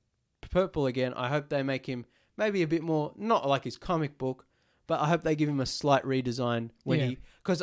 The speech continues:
Speaker 1: they're not gonna leave him white, I don't think.
Speaker 2: Well, they're gonna give Wanda a redesign. I mean
Speaker 1: Oh, yeah. And then now we can, tra-, like, while we bring that up, she gets the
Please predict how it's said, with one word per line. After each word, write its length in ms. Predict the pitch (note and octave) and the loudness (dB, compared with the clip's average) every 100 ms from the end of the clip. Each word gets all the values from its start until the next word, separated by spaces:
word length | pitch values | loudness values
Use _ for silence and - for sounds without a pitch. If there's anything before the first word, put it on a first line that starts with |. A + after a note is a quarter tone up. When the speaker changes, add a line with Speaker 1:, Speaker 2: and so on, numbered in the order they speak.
| - | 0
Speaker 1:
they're 120 | C#3+ | 2
not 100 | F#3 | 2
gonna 160 | D#3 B2 | 2 0
leave 200 | B2 B2 | 0 -2
him 160 | A2 | -4
white, 260 | G2+ A2+ G#2 - | -4 -2 -2 -4
I 80 | |
don't 180 | G2+ G#2+ | -10 -10
think. 120 | - | -4
Speaker 2:
Well, 80 | G3+ | 0
they're 80 | G#3 | 2
gonna 160 | A#3 A#3+ | 2 2
give 320 | F3+ C#3 C3 | 0 -4 -2
Wanda 260 | D3 F#3+ D#3 | 2 4 4
a 100 | B2+ | 2
redesign. 600 | C3+ C3+ B2+ C#3 D#3 D#3 | -2 -4 -4 -4 -4 -4
I 60 | |
mean 480 | D3 C#3+ C3 C3+ A#2 _ _ _ _ - | -4 -4 -6 -10 -16 _ _ _ _ 2
Speaker 1:
Oh, 160 | G3+ F3+ | 6 8
yeah. 300 | G3 D#3 G#2 | 6 4 2
And 200 | - D#3+ | 0 0
then 140 | F3+ G3 | 0 -2
now 360 | D#3 F3+ G#3 G#3+ | -2 2 4 4
we 100 | F#3+ | 4
can, 240 | F#3 F3 | 0 -2
tra-, 360 | D3+ - D#3+ D3 | -4 0 0 0
like, 320 | D3 C#3+ C#3 _ - C3 D3 - | 2 2 2 _ -20 -18 -18 0
while 260 | D3+ D3 | 6 6
we 100 | D3 | 6
bring 240 | C#3 D3 D3+ | 2 -2 2
that 240 | F#3+ F3+ | 4 6
up, 260 | C#3 C#3 - _ _ | 4 2 -4 _ _
she 220 | - F3+ | -4 4
gets 220 | E3+ - | 4 4
the 140 | - | 0